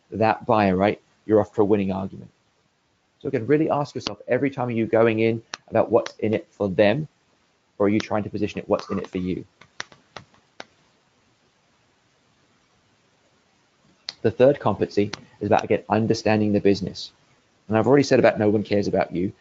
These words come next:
but have you positioned your ideas around the retailer's objective? If not, you're doomed to fail. Are you taking your company's objectives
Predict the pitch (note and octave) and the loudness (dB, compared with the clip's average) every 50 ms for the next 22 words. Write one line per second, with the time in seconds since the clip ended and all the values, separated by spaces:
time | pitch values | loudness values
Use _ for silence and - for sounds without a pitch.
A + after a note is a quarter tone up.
0 | _ _ _ - - B2 B2 A#2+ C3+ C3 C#3 C3+ A#2 A2+ C3+ C3 - - D3 C#3 | _ _ _ -4 -2 0 2 2 2 2 2 2 2 2 2 0 0 -4 0 2
1 | D3 C#3 C3+ C3 B2 A2+ A2 A2+ A2 G#2+ A2 A2 A2 G#2+ G#2+ G#2 F#2+ A2 G#2+ - | 4 4 4 4 4 4 4 4 4 4 4 2 2 2 2 2 2 2 2 2
2 | A2 G#2+ G#2 G#2 G2+ F#2 - G#2+ - - - - F#2 F2+ F#2 _ - A2+ A2+ - | -2 -4 -2 -4 -4 -2 0 -2 -2 -2 -4 -12 -10 -10 -12 _ -12 -14 -12 -12
3 | - A2+ A2 - A2 A2 G#2 - G#2 - - B2 B2 G#2+ E2+ - - _ _ _ | -10 -10 -8 -4 -4 -6 -6 -6 -14 -10 -4 -2 0 0 0 -2 -6 _ _ _
4 | _ _ _ _ _ _ _ _ _ _ _ _ _ _ _ _ _ _ _ _ | _ _ _ _ _ _ _ _ _ _ _ _ _ _ _ _ _ _ _ _
5 | _ _ _ _ _ _ _ - A2 A2+ A#2 A2+ - C3+ B2 B2+ C#3 C3+ C#3 C3+ | _ _ _ _ _ _ _ -2 0 2 2 2 2 0 -2 0 2 2 2 2
6 | - - B2+ C3 - C3+ C#3 C#3 C#3 - - G2+ F2 - - A2 G#2+ G2+ | 2 -2 -4 -2 0 -2 0 0 0 0 2 0 0 0 0 -4 -4 -4